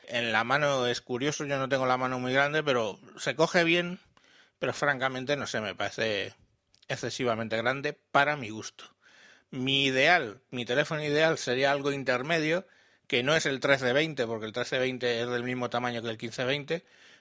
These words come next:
pues quizá un poco en cuatro siete pulgadas,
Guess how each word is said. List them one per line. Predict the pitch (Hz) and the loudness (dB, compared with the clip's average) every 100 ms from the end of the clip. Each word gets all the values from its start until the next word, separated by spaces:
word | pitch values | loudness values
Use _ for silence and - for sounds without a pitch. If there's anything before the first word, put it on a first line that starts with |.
| _ | _
pues | 165 139 | 0 2
quizá | 156 151 185 | 2 4 4
un | 175 170 | 2 2
poco | 170 170 156 147 139 135 - | 0 4 4 4 2 0 -4
en | 135 | -6
cuatro | 123 156 151 139 | 4 4 4 -2
siete | 151 139 | -2 -2
pulgadas, | 117 127 139 165 139 127 - | -2 0 4 4 2 -2 -10